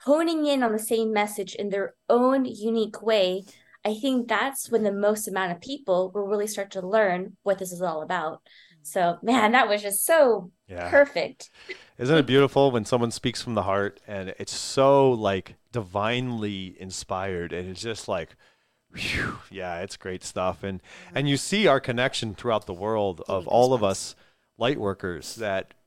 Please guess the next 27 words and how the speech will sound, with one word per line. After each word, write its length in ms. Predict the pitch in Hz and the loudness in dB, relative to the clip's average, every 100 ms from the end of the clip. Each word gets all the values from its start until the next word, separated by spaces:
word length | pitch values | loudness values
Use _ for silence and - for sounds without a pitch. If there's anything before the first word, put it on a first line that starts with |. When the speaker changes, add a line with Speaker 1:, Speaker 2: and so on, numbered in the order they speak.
| _ _ _ | _ _ _
Speaker 2:
we're, 280 | 113 131 135 | -2 0 0
we're 220 | 135 131 | 2 4
all 180 | 135 202 | 6 6
just 280 | 151 139 - _ _ 131 | 4 -2 -4 _ _ -12
in 140 | 123 | 0
that 180 | 135 113 | 0 0
same 260 | - 151 | -4 -6
connection 640 | 156 147 127 135 - 113 95 | -6 -2 -2 -2 -4 -6 -6
zone, 320 | 90 78 73 | -8 -8 -8
right? 200 | 95 117 | -6 -4
We 120 | 120 | 2
all 220 | 120 160 | 4 4
have 180 | 151 147 | 4 2
that 220 | 139 120 | 0 -2
same 520 | - - 135 147 143 123 - - - - | -6 -4 0 0 0 -2 -8 -20 -20 -4
activation 800 | 135 - 151 123 127 131 - 110 | -4 0 0 2 2 2 -2 -4
on 120 | 104 | -2
our 140 | 101 98 | -2 -2
D 260 | 113 127 | 0 0
N 120 | 117 | 0
A 280 | 113 113 101 | 0 -2 -4
that's 260 | 92 92 - | -6 -10 -6
going 320 | 120 101 95 | -4 -2 -2
on. 320 | 95 87 80 | -4 -4 -6
And, 400 | - 101 98 98 | -8 -6 -6 -6
you 160 | 104 113 | -6 -2
know, 180 | 101 | -2